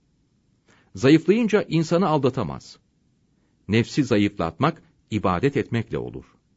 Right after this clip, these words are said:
Nefsin en büyük düşmanı ibadettir. Allahü Teala Müslümanları çok sevdiği için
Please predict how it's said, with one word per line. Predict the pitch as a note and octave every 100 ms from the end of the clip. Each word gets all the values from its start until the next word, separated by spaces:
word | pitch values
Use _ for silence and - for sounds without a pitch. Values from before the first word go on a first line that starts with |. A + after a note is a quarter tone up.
| _ _ _ _ _ _ G#2
Nefsin | A#2+ - B2+
en | F3+ F3
büyük | D3 -
düşmanı | C3+ C#3 C3+
ibadettir. | B2 A#2+ A2+ C3+ - C2+ - _ _ _ _ _ _ _ _ _ -
Allahü | G#2 D3 C3+
Teala | B2+ B2 B2 A2+
Müslümanları | A2+ - B2+ B2 A#2+ A2+
çok | - A3
sevdiği | - B2 G2+ E3 E3
için | A#2+ G2+